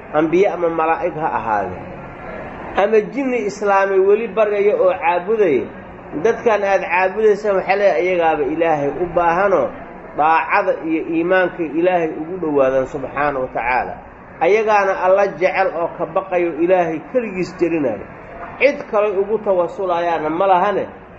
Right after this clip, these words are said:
camalka saalixa iyo iimaanka Ilaahay ugu dhowaadaan subxaana wa tacaala. Wasiilada saxdaana waa kan. Marka waxaa leeyahay, aalihadan adinka aad caabudaysaan ood baryaysaan iyo dadkan saalixiinta waxba idinma qaban karaane, waa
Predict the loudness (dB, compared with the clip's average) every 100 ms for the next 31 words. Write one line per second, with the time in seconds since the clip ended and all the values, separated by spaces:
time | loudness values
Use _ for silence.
0 | -6 -2 0 0 -2 -8 -2 0 2 -2
1 | -2 -2 -2 -4 -2 0 2 0 -4 -4
2 | 0 2 2 0 0 2 2 0 -6 -10
3 | -12 -4 -2 0 0 -2 0 0 0 -8
4 | -18 -20 -8 -4 0 2 2 2 0 0
5 | -4 -2 0 2 2 2 0 0 -2 -2
6 | -10 -16 -14 -12 -2 0 2 0 2 2
7 | 4 6 6 6 6 4 2 2 2 2
8 | 0 -2 -4 -2 -2 0 0 0 0 2
9 | 4 4 0 0 0 0 0 0 2 0
10 | 0 0 0 -4 -16 -20 -12 0 2 2
11 | 2 2 2 2 2 2 0 0 2 2
12 | 0 -2 -14 -20 -8 -6 -2 2 2 2
13 | 0 0 0 0 0 0 0 0 2 2
14 | 2 2